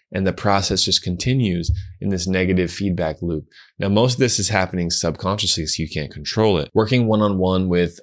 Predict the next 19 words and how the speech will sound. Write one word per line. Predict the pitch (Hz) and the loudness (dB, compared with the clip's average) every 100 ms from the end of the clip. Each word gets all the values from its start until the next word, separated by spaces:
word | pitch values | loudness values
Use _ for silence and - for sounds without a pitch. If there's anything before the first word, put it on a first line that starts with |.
| - | -10
an | 80 | -6
audiologist, | 64 78 80 87 107 101 90 95 90 - - - - | -6 -6 -2 2 4 4 2 2 2 0 -4 -8 -14
a | |
therapist, | - 98 98 95 98 87 82 - | -4 2 2 2 2 0 0 0
or | 95 | 0
a | 107 | 0
coach | - 117 117 | 0 2 2
who | - | -2
specializes | 101 - 85 90 87 87 85 80 | -2 0 0 0 0 0 -2 -2
in | 82 | -6
tinnitus | 80 95 92 80 80 - - - _ | -4 -4 -2 -2 -6 -12 -20 -20 _
can | 95 | 0
get | 95 101 | 4 4
us | 92 87 | 2 0
out | 85 101 | 2 2
of | 107 | 2
these | 98 95 87 | 2 2 0
negative | 87 85 90 90 82 | 0 2 2 0 0
loops | 80 82 101 | -2 -2 -2